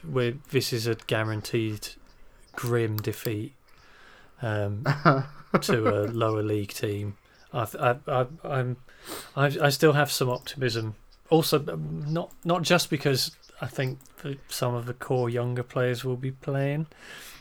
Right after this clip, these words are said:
Speaker 1: a bigger part on Wednesday, but I,
Speaker 2: Mm.
Speaker 1: yeah, I think we'll win by a couple,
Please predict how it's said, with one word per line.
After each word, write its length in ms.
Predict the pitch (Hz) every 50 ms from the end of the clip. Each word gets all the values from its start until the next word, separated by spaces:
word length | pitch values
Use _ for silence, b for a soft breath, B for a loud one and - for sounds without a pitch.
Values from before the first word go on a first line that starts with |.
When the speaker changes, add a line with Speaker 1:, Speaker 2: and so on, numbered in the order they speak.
| B B B B B B
Speaker 1:
a 40 | 127
bigger 320 | - - 139 135 147 135
part 420 | - - 143 135 139 143 160 -
on 320 | 151 151 151 156 151 151 151
Wednesday, 500 | - 151 151 151 151 147 - - 151 147 139
but 180 | 143 139 131
I, 120 | 127 131 135
Speaker 2:
Mm. 380 | 135 131 131 127 123 117 113 151
Speaker 1:
yeah, 120 | 151 147
I 100 | 143 139
think 280 | 131 - - 135 131 131
we'll 140 | 131 120 113
win 360 | 113 120 117 110 107 107 101 - - _ _ - - b b b b b b b b b b b b b b _ - - _ _ - - _ _ _ - _ _ _ - - - - - - _ - - - _ - - - - _ _ _ _ _ - _ _ _ _ _ - -
by 180 | - 113 113 107
a 60 | 101
couple, 480 | - - - 117 - - - 139 -